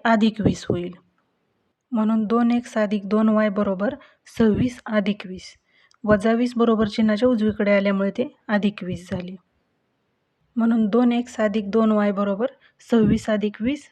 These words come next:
सेहेचाळीस. आता हे एक समीकरण आपल्याला मिळालं, दोन एक्स अधिक दोन वाय बरोबर सेहेचाळीस. आता या समीकरणाला आपण दोनने भागू.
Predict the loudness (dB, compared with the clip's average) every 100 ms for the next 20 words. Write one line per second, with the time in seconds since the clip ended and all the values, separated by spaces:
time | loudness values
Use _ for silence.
0 | _ -4 2 2 0 -8 -10 -20 -20 _
1 | _ _ _ _ -4 0 -2 -2 _ _
2 | 2 2 2 2 4 4 2 2 0 0
3 | 0 0 0 -2 0 2 2 0 -2 -4
4 | -2 -4 0 2 2 0 -2 -2 -4 -6
5 | -4 -6 -4 -10 -10 -18 _ _ _ _
6 | -10 -4 -4 -2 0 0 0 0 0 0
7 | -2 -4 -8 _ _ -2 2 2 2 0
8 | -4 -6